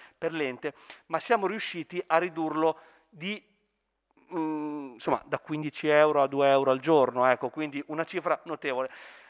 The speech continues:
Ma il risultato più importante è quello di e-, essere riusciti a ridurlo pur mantenendo inalterati i massimali, perché questa è la cosa importante. Quindi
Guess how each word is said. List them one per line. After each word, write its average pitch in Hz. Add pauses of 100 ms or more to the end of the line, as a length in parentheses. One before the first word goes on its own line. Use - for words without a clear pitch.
Ma 190
il 208
risultato 220
più 202
importante 214
è 180
quello 220
di 180
e-, 196
essere 185
riusciti 196
a 185
ridurlo 208
pur 247
mantenendo 202
inalterati 170
i -
massimali, 131
perché 139
questa 175
è 135
la 127
cosa 135
importante. 127 (560)
Quindi 160